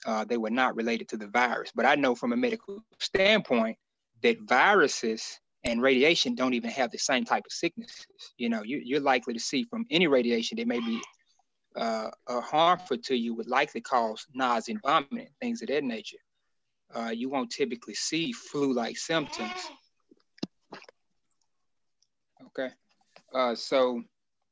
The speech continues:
I did wanna let my people know at one point in time, we were, uh, a lot of African Americans did think that they couldn't get it.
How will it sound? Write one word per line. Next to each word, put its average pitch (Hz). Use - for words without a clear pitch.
I 131
did 156
wanna 139
let 131
my 123
people 131
know 123
at 120
one 165
point 143
in 123
time, 127
we 127
were, 151
uh, 117
a -
lot 131
of 135
African 131
Americans 127
did 180
think 135
that 120
they 113
couldn't 110
get 110
it. -